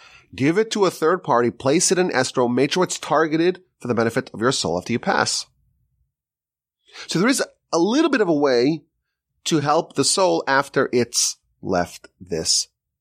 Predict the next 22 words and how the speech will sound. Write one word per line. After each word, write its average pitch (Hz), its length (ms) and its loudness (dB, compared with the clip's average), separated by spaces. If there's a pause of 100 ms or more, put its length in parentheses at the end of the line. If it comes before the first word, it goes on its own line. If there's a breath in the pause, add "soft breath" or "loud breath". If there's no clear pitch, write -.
(120)
temporary 113 380 0
place. - 440 -10 (1600)
But - 100 -14
of - 60 -20
course, 107 340 2
ideally, 98 720 -4 (920)
we 98 160 -2
should - 240 -2
stockpile 98 480 0
as 90 160 -2
much 98 280 -2
merit 90 280 0
for 90 100 -10
the 87 120 -8
soul 76 340 -2
ourselves. - 720 -2 (2250)
Our 95 300 2
own 120 360 2 (180)
Torah 92 300 -4
study 92 220 -4
is 98 100 -4
indispensable. 117 760 0